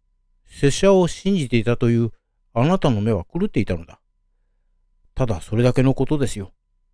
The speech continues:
お千代は、物も言えずに立ちすくんでいた。しんべヱは軽く黙礼したまま、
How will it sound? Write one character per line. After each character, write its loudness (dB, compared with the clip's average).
お 4
千 -4
代 4
は、 -10
物 4
も 4
言 4
え 4
ず 0
に 0
立 0
ち -12
す -16
く -2
ん -2
で -8
い -16
た。 -18
し 4
ん 6
べ 8
ヱ 8
は 6
軽 2
く 0
黙 2
礼 6
し -4
た 2
ま 4
ま、 0